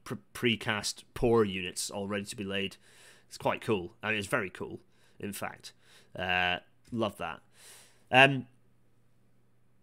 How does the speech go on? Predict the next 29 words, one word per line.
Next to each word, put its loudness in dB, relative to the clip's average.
oh, 6
it 0
folds. 4
Marley 10
C 4
did, 0
did 4
get 8
an 6
e-bike 6
after 2
the 8
episode, 6
and 2
it 0
folds. 6
Oh, 8
fantastic. 2
Um, 2
is 4
a -2
Sinclair 2
a 0
gadget -2
ban? -4
No, 6
it's -2
just, -4
uh, 0